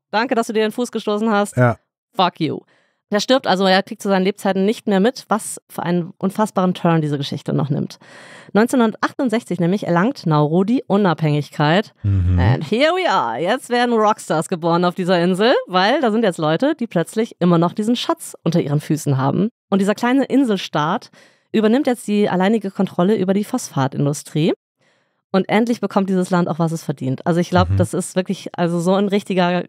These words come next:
Speaker 1: geiler Feiermoment für die Leute da. Und man gönnt's ihnen ja auch, wirklich nach Jahren der Ausbeutung, nach diesen Kriegen, nach immer fremdgesteuert sein, unter Kolonialverwaltung und so weiter.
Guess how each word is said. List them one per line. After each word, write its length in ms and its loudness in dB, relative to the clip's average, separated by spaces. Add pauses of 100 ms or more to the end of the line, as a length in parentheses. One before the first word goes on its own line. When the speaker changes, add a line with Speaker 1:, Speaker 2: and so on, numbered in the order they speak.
Speaker 1:
geiler 300 2
Feiermoment 560 -2
für 80 -8
die 80 -2
Leute 320 -2
da. 220 -6 (840)
Und 60 -2
man 140 2
gönnt's 260 2
ihnen 160 -4
ja 160 -4
auch, 220 -8
wirklich 220 -4
nach 160 0
Jahren 360 2
der 100 -2
Ausbeutung, 640 -2
nach 120 -4
diesen 200 -4
Kriegen, 560 2
nach 280 0
immer 420 2
fremdgesteuert 680 -4
sein, 260 -4
unter 400 0 (320)
Kolonialverwaltung 1120 2
und 140 -6
so 80 -10
weiter. 380 -2